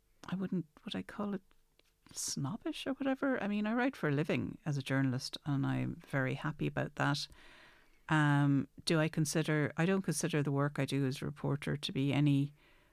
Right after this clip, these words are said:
less than the work I do in my own, for my own, um, writing. I, I approach them both with, um, integrity and trying to do the best that I can.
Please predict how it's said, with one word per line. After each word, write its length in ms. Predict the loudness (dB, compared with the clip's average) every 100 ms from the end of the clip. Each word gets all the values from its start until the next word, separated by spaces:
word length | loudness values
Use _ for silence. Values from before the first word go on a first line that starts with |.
| _ _ _ _ -2
less 400 | 2 2 2 -2
than 160 | -2 0
the 80 | 2
work 460 | 2 0 -6 -16 -6
I 80 | -2
do 340 | 2 2 0 -2
in 100 | -2
my 220 | 0 2
own, 440 | 4 4 4 2 0 _ _ _ _ _ -10
for 160 | 2
my 180 | 6 6
own, 440 | 6 6 6 2 0 -2
um, 440 | 0 2 0 -4 -8 -4
writing. 500 | 2 2 2 0 -2 -4 -4
I, 240 | -4 -4 -10 _ -4
I 60 |
approach 420 | -4 0 0 0 0
them 140 | 0
both 400 | 2 0 0 -8
with, 380 | -4 -4 -4 -20 -20 -20 -20 -20 _ _ _ _ _ _ _ -4
um, 640 | 0 2 0 0 -2 -4 -8 _ _ _
integrity 840 | -4 -2 -2 0 -2 0 0 0 -4
and 840 | -6 -2 0 0 -2 -2 -4 -6 -12 _ _ _ _ _ _
trying 200 | 0 0 2
to 100 | 0
do 160 | 0
the 100 | 0
best 260 | 0 -2 -4
that 80 | -4
I 80 | -2
can. 500 | 0 2 2 0